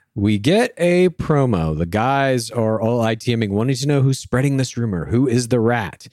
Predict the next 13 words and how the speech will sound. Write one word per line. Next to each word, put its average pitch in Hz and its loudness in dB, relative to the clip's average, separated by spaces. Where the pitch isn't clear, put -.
And 98 0
after 117 -4
the 104 -4
cheers, 120 0
we 101 0
see 117 0
all 135 0
these 135 0
shots 120 -2
that 117 -2
are 107 0
gonna 104 -2
be 104 0